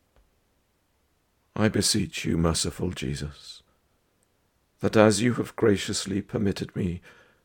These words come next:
to drink sweetly from your word, which tells of you, to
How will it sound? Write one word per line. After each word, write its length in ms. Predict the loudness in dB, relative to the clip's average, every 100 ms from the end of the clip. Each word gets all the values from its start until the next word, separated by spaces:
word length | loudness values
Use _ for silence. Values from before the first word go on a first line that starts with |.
| _
to 80 | -10
drink 380 | -2 -2 -2 -6
sweetly 640 | -4 -4 -4 -6 -8 -8
from 260 | -6 -2 0
your 220 | 2 2
word, 440 | 2 0 -2 -10 -18 _ _ _ _ _ _ _ -6
which 240 | -2 -2
tells 400 | 4 4 4 2
of 100 | -2
you, 320 | -2 -6 -8 -16 _ _ _ _ _ _ _ _ _ _ _ _
to 120 | -8